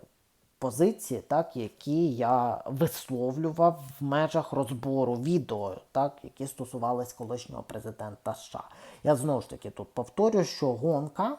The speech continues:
вона тут достатньо рівна, і кожен з виступів, так, він може вирішити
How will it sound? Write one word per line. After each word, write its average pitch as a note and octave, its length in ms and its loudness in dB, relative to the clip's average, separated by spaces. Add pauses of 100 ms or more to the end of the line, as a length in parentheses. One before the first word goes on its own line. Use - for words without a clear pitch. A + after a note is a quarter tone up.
(100)
вона D3 440 -2 (120)
тут C3+ 220 -2
достатньо A#2+ 720 -2
рівна, B3 440 0 (140)
і A#3 160 0 (160)
кожен C#3+ 600 6
з B2+ 120 -6
виступів, E3+ 640 0 (100)
так, G#3 260 2 (640)
він E3+ 680 4 (160)
може B2 1200 2 (100)
вирішити B2+ 1300 2